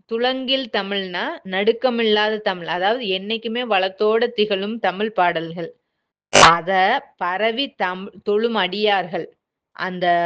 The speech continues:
ஞானசம்பந்தர் சொன்ன தமிழ் பாடல்களை பாடி இறைவனை தொழும் அ-, அடியார்கள் வந்து என்னெல்லாம் அடையறாங்க? "விளங்கும் புகழ் அதனோடு உயர்வின்னும்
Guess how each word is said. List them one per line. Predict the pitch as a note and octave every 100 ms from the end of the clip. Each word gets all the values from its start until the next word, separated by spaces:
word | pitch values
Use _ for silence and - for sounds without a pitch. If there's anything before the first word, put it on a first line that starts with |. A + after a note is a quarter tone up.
| E3+ D#3
ஞானசம்பந்தர் | F#3+ F#3+ G#3 A#3+ A#3+ A#3 A3+ G#3+
சொன்ன | G3 F3+ F3+
தமிழ் | F3+ F3+ G#3+
பாடல்களை | G#3+ G3+ G3 F#3 F#3 E3+
பாடி | E3 E3+ D#3+ G3+ F#3
இறைவனை | F#3 A3 A#3 A3 -
தொழும் | F3+ F3+ F#3 D#3
அ-, | F3 E3+
அடியார்கள் | F3 F#3 G#3+ G#3+ G#3 F3+
வந்து | D3+ D#3 D#3 G#3+ C4 -
என்னெல்லாம் | F3+ F#3+ B3 B3 A#3+
அடையறாங்க? | G#3+ F#3 F3+ E3 D#3+ D3
"விளங்கும் | E3 F3+ G3+ A3+ B3 B3 A3
புகழ் | G#3 A3 C4
அதனோடு | F3 E3+ F3+ G3 G#3+ G#3+ A3+ C4 F#3
உயர்வின்னும் | F#3+ A3 G#3 G3+ G3+ A#3